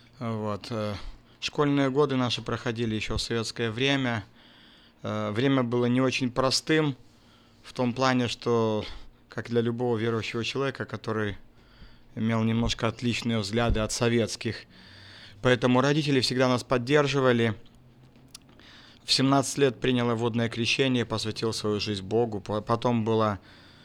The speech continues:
год я жил в Крыму, можно сказать, что миссионерствовал там около года. Потом служба в армии, в которой,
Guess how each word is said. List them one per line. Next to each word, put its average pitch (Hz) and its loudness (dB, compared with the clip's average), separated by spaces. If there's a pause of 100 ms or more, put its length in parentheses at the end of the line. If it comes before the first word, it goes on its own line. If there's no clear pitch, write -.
(200)
год 117 2
я 120 4
жил 110 2 (420)
в - -14
Крыму, 135 2 (640)
можно 117 0
сказать, 113 -2
что - -4
миссионерствовал 117 2
там 113 -4
около 113 0
года. 110 -2
Потом 120 -2
служба 113 -2
в 113 0
армии, 127 2 (400)
в - -20
которой, 117 0